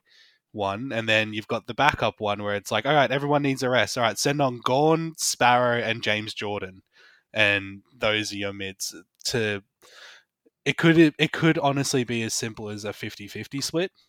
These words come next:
Like, when you need to rest Grundy, they're gonna train him, and they're gonna go, "Just go forward and clunk a mark, and then handball it to Cozzy if you can't kick it." Like, that's, you know, it could be as simple as that. Um, there's more, there's a lot of value, I think, in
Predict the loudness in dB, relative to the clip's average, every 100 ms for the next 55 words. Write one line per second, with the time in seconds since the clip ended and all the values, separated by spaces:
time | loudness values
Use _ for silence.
0 | -4 -2 -4 -6 -8 -6 -6 -6 -6 -8
1 | -4 -4 -4 -4 -6 -10 _ -8 -6 -6
2 | -8 -6 -4 -4 -6 -8 -8 -8 -6 -6
3 | -6 _ -4 0 0 0 -2 -2 -2 -4
4 | -6 -4 -4 -4 -2 -2 -2 -8 -10 -10
5 | -4 -4 -2 0 0 -2 -8 -8 -10 -8
6 | -8 -10 -16 _ _ _ _ -12 -10 -10
7 | -8 -8 -8 -14 -16 -20 -20 _ _ _
8 | _ 4 4 4 0 -2 -2 -2 -6 -12
9 | -14 _ _ -6 -2 -2 -4 -4 -6 -4
10 | -4 -4 -4 -6 -8 -12 -12 -6 -6 -6
11 | -12 _ -20 -20 _ _ -2 0 -2 -8
12 | -20 _ _ _ 6 6 8 8 8 8
13 | 6 6 6 6 4 2 2 0 -2 -2
14 | -8 -8 -6 -6 -8 -12